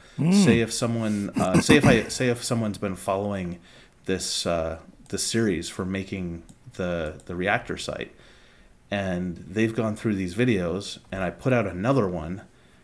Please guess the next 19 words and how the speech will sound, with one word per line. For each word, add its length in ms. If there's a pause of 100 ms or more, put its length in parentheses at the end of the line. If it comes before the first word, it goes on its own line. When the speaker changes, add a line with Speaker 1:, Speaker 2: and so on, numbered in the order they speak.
(180)
Speaker 2:
they 120
don't 180
know 140
about 280
it 60
yet. 400
So 500 (200)
I, 160 (100)
I 80
just 160
have 160
a, 260
like, 180
a 60
bell 600
up 180
here 200
at 120
the, 260